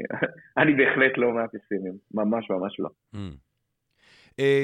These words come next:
Speaker 2: טוב, אז בוא נשאל בכל זאת, אה, העתיד הס-, אה, אם, אם כבר נתניהו, העתיד המיידי של האיש ה-,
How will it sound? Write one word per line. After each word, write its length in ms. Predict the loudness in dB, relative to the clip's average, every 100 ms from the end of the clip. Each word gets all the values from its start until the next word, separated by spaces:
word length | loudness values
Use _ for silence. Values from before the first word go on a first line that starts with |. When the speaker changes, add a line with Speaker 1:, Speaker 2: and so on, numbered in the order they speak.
| 2
Speaker 2:
טוב, 220 | -2 -2
אז 140 | -6
בוא 160 | -4 -4
נשאל 260 | -4 -6 -8
בכל 300 | -6 -2 -2
זאת, 300 | -4 -8 -14 -8
אה, 360 | -4 -4 -4 -6 -12 -20 -20 -20 -18 -8
העתיד 360 | -6 -6 -6
הס-, 200 | -4 -4 -8 -10
אה, 220 | -8 -8 -8
אם, 100 | -10 -8 -10
אם 60 | -8
כבר 200 | -8 -6
נתניהו, 680 | -6 -8 -6 -4 -4 -4
העתיד 440 | -6 -8 -10 -8 -4
המיידי 680 | -2 -4 -4 -6 -6 -6 -8
של 300 | -10 -8 -6
האיש 460 | -8 -8 -10 -8
ה-, 300 | -6 -6 -6